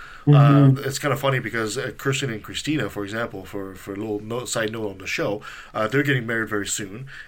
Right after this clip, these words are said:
Speaker 2: And I
Speaker 1: Mm-hmm.
Speaker 2: actually, uh, offered to, uh, be the humanist celebrant to actually do the, uh, the, the, the, the ceremony.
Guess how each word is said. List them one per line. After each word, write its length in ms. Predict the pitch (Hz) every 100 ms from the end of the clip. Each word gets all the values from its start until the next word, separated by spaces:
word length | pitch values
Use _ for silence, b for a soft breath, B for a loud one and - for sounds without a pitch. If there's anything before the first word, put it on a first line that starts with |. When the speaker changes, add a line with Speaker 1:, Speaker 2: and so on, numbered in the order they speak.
| -
Speaker 2:
And 240 | 123 135
I 160 | 156 175
Speaker 1:
Mm-hmm. 100 | 160
Speaker 2:
actually, 300 | 139 151 147
uh, 220 | 120 117 -
offered 540 | 82 127 135 135 131 135
to, 340 | 127 127 131
uh, 360 | 135 131 127 123 123 - - - - 139 135
be 140 | 160
the 120 | 143
humanist 360 | 135 165 156 135
celebrant 320 | 170 165 165
to 200 | 185 175
actually 320 | 165 160 185
do 180 | 151 175
the, 220 | 160 170 165
uh, 160 | 156
the, 300 | 151 147 143
the, 220 | 139 135 131
the, 160 | 131 131
the 100 | 127
ceremony. 540 | 269 330 139 110 139